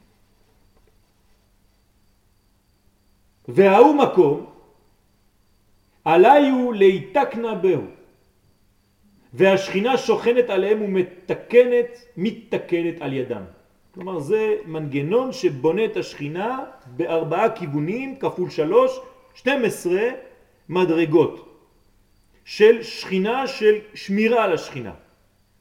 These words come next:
וכדן, וישקע במקום ההוא. עכשיו, מה קורה? לא לשכוח, יעקב יוצא מארץ ישראל. בוא נחזור לסיפור שלנו. יעקב יוצא מארץ ישראל,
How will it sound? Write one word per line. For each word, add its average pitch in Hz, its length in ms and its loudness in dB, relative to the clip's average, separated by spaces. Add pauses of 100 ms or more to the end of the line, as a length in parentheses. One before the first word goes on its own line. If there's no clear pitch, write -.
(480)
וכדן, 131 440 0 (540)
וישקע 151 640 -2
במקום 165 640 -6
ההוא. 117 400 -6 (800)
עכשיו, - 180 -10
מה 156 120 -6
קורה? 104 260 -8 (1000)
לא 147 100 -4
לשכוח, 147 400 -10
יעקב 139 360 -6
יוצא 135 380 -6
מארץ 135 260 -10
ישראל. 139 320 -10
בוא 113 120 -10
נחזור 131 320 -8
לסיפור 156 680 -10 (220)
שלנו. 131 420 -8 (1160)
יעקב 139 440 -4
יוצא 143 260 -6
מארץ 151 300 -10
ישראל, 160 440 -6